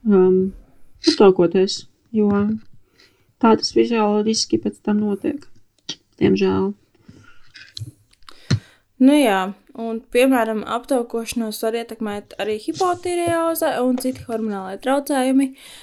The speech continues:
Speaker 2: taču nereti tie ir kontrolējami, lietojot attiecīgos medikamentus. Tā es varu pieminēt, ka es, es, es pati esmu hipotireoītiķis. <laughs> Nezinu, kā.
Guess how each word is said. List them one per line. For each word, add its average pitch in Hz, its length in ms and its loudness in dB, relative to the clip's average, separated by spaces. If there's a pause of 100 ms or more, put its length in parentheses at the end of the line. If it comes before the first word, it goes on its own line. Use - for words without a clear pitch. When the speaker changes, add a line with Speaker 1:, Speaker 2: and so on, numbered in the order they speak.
(120)
Speaker 2:
taču 240 320 -6
nereti 233 420 -4
tie 233 140 0
ir 220 140 -4
kontrolējami, 330 920 -4
lietojot 233 680 -6
attiecīgos 226 800 -8
medikamentus. 202 800 -14 (120)
Tā - 400 -10
es 214 120 -10
varu 214 140 -14
pieminēt, 202 500 -4
ka 214 120 -10
es, 202 200 -8
es, 208 120 -14 (100)
es 214 180 -16
pati 262 400 0
esmu 247 380 -2 (480)
hipotireoītiķis. 214 3000 -4 (340)
<laughs> 254 200 -10
Nezinu, 262 640 4
kā. 247 120 -2